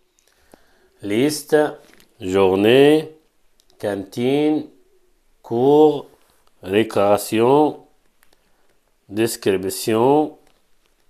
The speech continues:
ناتاسيون، فوا، بيبليوتيك،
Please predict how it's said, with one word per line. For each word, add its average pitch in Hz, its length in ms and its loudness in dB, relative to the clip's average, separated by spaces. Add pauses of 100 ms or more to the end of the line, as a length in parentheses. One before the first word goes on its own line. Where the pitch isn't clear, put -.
(340)
ناتاسيون، 117 1000 -4 (1200)
فوا، 123 640 2 (2500)
بيبليوتيك، 98 800 0